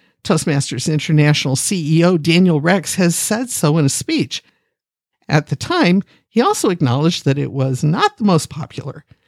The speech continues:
but I believe this speech project should be available to everyone in Toastmasters. In fact,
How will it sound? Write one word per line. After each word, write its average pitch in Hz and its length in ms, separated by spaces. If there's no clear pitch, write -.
but 196 180
I 233 180
believe 151 600
this 254 320
speech - 440
project 170 460
should - 400
be 214 140
available 160 440
to - 260
everyone 156 520
in 135 120
Toastmasters. - 920
In 139 140
fact, 180 480